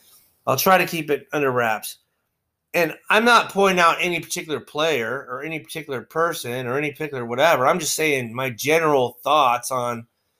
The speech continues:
like, how these games are being played. It's just like, I don't know. I mean, I think with this covid lockdown, everyone's gotten rusty, and then when we all get back to playing,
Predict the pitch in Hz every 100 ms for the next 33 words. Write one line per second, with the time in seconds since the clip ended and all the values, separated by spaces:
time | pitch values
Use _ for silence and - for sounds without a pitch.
0 | _ _ _ 135 143 139 131 165 160 151
1 | 127 - 156 160 131 127 151 143 120 -
2 | 156 170 139 123 - 139 - 139 127 117
3 | - _ _ _ _ _ _ _ - 170
4 | 160 147 180 131 123 147 147 147 185 180
5 | 160 135 117 - 165 175 185 180 185 180
6 | 196 180 180 175 147 160 170 143 127 131
7 | 156 156 196 170 139 139 143 147 165 160
8 | 165 165 156 131 156 165 175 180